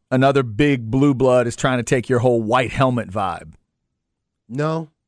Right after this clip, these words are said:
Speaker 1: 'Cause y'all are one of the few blue bloods of college football that have a white helmet.
Speaker 2: No.
Speaker 1: And y'all are, I mean, that's, that's part of your trademark.
Speaker 2: Yeah.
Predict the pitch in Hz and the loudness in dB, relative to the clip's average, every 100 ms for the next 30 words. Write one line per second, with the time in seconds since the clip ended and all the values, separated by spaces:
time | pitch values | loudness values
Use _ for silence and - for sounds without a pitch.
0 | _ - 117 143 156 151 156 147 131 - | _ -4 2 2 4 4 2 0 -4 -2
1 | 156 123 101 135 143 156 165 151 139 143 | -2 -2 -2 2 4 4 4 2 2 4
2 | 135 117 123 104 135 131 123 - 131 - | 2 0 -4 -2 0 0 -2 -4 -6 -2
3 | 113 110 110 117 110 101 95 95 107 120 | -2 -2 -2 -2 -2 -4 -6 -6 -2 0
4 | 127 - - _ 120 90 - _ _ _ | 0 -6 -16 _ -4 -4 -10 _ _ _
5 | _ 156 180 180 175 - - 107 117 120 | _ -8 -6 -6 -8 -14 -6 -2 2 2
6 | 123 120 110 120 - _ 123 - 139 127 | 2 -2 -2 -4 -6 _ -6 0 0 0
7 | 120 151 127 104 85 - _ 147 160 151 | -4 -2 -2 -4 -10 -16 _ -10 -8 -8